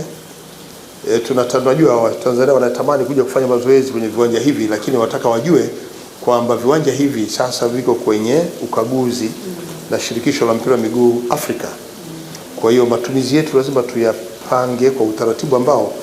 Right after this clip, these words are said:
hauharibu tena viwango vilivyofikiwa, kwa lengo la kupata certificate ya kuclear kwamba sasa tunapata sifa.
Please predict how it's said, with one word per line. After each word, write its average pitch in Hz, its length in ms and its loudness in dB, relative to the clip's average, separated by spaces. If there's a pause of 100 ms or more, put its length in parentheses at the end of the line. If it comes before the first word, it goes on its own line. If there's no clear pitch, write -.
(340)
hauharibu 120 580 2
tena 120 240 0
viwango 120 420 2
vilivyofikiwa, 113 720 -2 (800)
kwa 120 160 2
lengo 139 760 4 (220)
la 110 80 -2
kupata 110 800 -2 (640)
certificate - 720 0 (640)
ya 110 260 4
kuclear 135 760 2
kwamba 117 440 0
sasa - 340 -2
tunapata 107 520 -4
sifa. - 300 -6